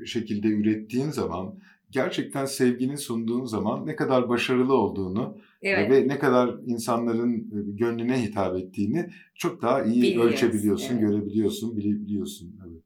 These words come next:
Speaker 2: Bu arada bir sürü çocuğum var. Aslında bir tane oğlum var ama bir sürü çocuğum var. Çünkü onların galiba şeyi oldum, evi oldum. Ee, işte onlar der ki bana şöyle seslendirirler.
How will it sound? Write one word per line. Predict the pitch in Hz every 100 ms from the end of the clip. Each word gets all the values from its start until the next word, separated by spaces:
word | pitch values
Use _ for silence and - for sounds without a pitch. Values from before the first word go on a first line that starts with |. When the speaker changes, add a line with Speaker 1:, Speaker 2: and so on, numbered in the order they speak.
| -
Speaker 2:
Bu | 277
arada | 339 392 294 254
bir |
sürü | 311 381 370
çocuğum | - 262 190 226 190
var. | 135 127
Aslında | 147 - - 233 240 196
bir | 285
tane | 339 214 165 147
oğlum | 135 143 143 147 147
var | 165 269 370 -
ama | 160 190 220 175 151 135
bir | 214
sürü | 226 214 180
çocuğum | - 160 151 147 147 143
var. | 139 135 - -
Çünkü | 226 233 240 220
onların | - 190 208 214 226 233 226 214 -
galiba | 180 214 240 190 170 160 180 180 - - -
şeyi | - 185 190
oldum, | 190 165 - 131 131 _ _ - _
evi | 165 196 233
oldum. | 240 247 226 240 240 240 - _ _ _ -
Ee, | 180 185 170
işte | 190 - 202 196
onlar | - 202 240 294 233
der | 302 392
ki | 202
bana | 208 226
şöyle | 233 202 202
seslendirirler. | 202 185 175 151 139 139 131 131 - -